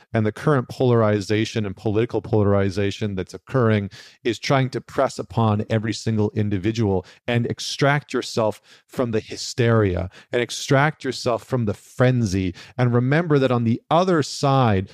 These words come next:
of the political line, of the religious line, of the racial line,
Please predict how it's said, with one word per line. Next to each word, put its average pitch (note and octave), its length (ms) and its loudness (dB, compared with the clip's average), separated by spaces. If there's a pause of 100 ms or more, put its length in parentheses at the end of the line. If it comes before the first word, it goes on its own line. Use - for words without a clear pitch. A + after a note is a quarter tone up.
(120)
of G#2+ 160 -2
the A2+ 80 -2
political C3 600 2
line, C3+ 480 2 (320)
of A#2 180 -2
the A#2 100 2
religious G#2+ 640 0
line, C3 640 2 (300)
of G#2+ 480 2
the G#2 300 0
racial C3+ 680 2
line, C3 600 2